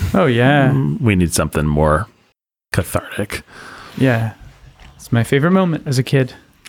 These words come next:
Speaker 2: Yeah.
Speaker 1: It's the best.
Speaker 2: Yeah. Well, John Williams does those great, a great little twinkling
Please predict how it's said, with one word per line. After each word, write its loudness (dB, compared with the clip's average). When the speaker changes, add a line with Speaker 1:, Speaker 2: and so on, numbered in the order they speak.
Speaker 2:
Yeah. 2
Speaker 1:
It's -20
the -20
best. -4
Speaker 2:
Yeah. 0
Well, 4
John 2
Williams 4
does 2
those 2
great, 0
a 2
great 0
little 2
twinkling 2